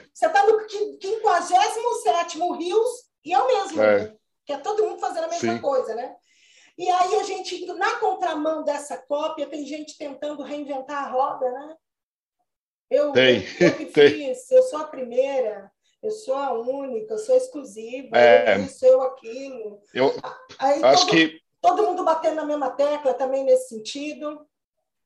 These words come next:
Speaker 1: Pode
Speaker 2: Sim.
Speaker 1: falar.
Speaker 2: Eu acho que exa-, é, é, exagerou tudo, tudo ficou over, né?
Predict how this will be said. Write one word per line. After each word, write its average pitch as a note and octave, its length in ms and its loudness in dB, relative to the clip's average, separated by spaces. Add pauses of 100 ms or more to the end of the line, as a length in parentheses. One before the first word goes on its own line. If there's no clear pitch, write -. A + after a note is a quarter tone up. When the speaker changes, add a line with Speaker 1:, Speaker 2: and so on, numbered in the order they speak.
(540)
Speaker 1:
Pode - 160 -8
Speaker 2:
Sim. A#3+ 80 -10
Speaker 1:
falar. G#3 300 -10 (180)
Speaker 2:
Eu C3 80 8
acho D#3 180 8
que E3+ 100 2
exa-, D#3 280 8
é, A#2+ 560 8
é, G2+ 480 0 (840)
exagerou D#3 680 4
tudo, B2 260 -2
tudo D#3 220 -2
ficou C3 560 0
over, G#2+ 240 0
né? G#2+ 260 -2